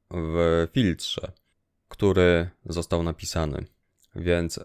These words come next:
jeżeli będziesz chciał dostosować do swoich potrzeb swoją aplikację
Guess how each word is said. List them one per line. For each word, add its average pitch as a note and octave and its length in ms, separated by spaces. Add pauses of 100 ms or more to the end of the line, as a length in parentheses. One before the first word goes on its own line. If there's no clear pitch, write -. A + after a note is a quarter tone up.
(140)
jeżeli F2+ 460
będziesz F2 420
chciał - 500 (160)
dostosować F2+ 920
do E2 200
swoich F2 560 (160)
potrzeb - 680 (200)
swoją E2 680
aplikację G2+ 800